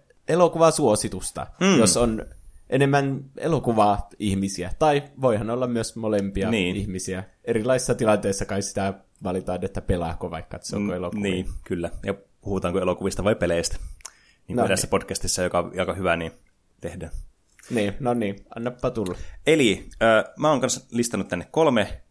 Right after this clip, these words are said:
Speaker 2: leffaa. Mä ajattelin aluksi, että mä listaan niitä eri kategorioista, mutta mä huomasin, että nämä kaikki on samaa science fiction teemaa, mutta ei se mitään.
Speaker 1: <laughs>
Speaker 2: Hyviä elokuvia kaikki, joten puhutaanpas niistä. Eli oma ensimmäinen valinta tälle listalle on vuonna kaksituhatta kolmetoista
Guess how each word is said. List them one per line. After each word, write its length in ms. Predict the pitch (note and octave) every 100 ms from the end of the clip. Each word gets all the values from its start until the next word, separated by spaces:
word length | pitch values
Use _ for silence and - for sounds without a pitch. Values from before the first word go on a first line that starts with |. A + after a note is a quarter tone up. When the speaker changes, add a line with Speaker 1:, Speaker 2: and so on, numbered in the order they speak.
| _ _ _ _ - -
Speaker 2:
leffaa. 420 | A2 C#3+ C#3 B2
Mä 240 | A#2+ A#2+ C3
ajattelin 300 | C3 A#2 G#2+
aluksi, 160 | A2+
että 80 | -
mä 100 | G2
listaan 240 | G#2 -
niitä 140 | G2 G2
eri 160 | A2
kategorioista, 540 | G#2+ G#2 G2+ F#2 F2+ G2
mutta 160 | -
mä 80 | G#2+
huomasin, 280 | G#2+ G2+ G2
että 140 | F#2
nämä 120 | F#2 F#2
kaikki 300 | F#2+ - F#2
on 100 | F#2
samaa 540 | F#2 F#2 F2+ E2+ - _ _ _ -
science 360 | - A2 G2+ -
fiction 260 | F#2 G2
teemaa, 320 | G2+ F#2+ F#2 F2+
mutta 260 | E2+ F2+ - -
ei 120 | A#2+ C#3
se 80 | D#3
mitään. 360 | D#3 C3+ A2 G#2+ - - - -
Speaker 1:
<laughs> 400 | - - - A#2
Speaker 2:
Hyviä 200 | D#3+ D3+
elokuvia 360 | C3+ B2+ A2 G2
kaikki, 460 | A2+ G#2+ - F#2+ - _ -
joten 340 | - G2+ F#2+ - _
puhutaanpas 480 | - A#2 G2+ F#2 -
niistä. 320 | G2 F2+ - - - - - - -
Eli 420 | D3 D3+ - - _
oma 340 | E3 G#3 F3+ -
ensimmäinen 460 | D3+ C#3 G#2+ F#2+
valinta 260 | A2 A#2+ G2
tälle 180 | F#2 G2
listalle 500 | A#2+ - F#2+ F#2 -
on 180 | G#2 G2+
vuonna 160 | B2
kaksituhatta 300 | C3 - - -
kolmetoista 720 | D3+ A#2+ G2+ F#2 - F#2+